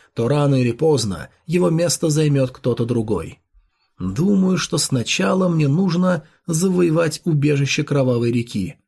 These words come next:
Хан Сень взял с собой серебряную лисицу и Баоэр.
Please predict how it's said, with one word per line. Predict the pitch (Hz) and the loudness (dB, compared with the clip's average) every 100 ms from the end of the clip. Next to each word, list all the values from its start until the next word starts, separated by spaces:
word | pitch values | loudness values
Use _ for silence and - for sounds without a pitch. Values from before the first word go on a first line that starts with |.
| _ _ _ | _ _ _
Хан | - 101 | -6 -4
Сень | - - 180 180 151 - - | -2 0 0 0 -2 -8 -4
взял | 127 185 160 | 0 2 0
с | - | 0
собой | 165 160 175 | 0 2 2
серебряную | - 165 180 160 165 156 139 | 0 0 0 0 2 2 2
лисицу | 127 - 202 160 - 185 - _ | 2 0 -2 -2 -2 -2 -2 _
и | 170 | -2
Баоэр. | 151 151 151 147 113 85 73 | 0 2 2 2 0 -4 -8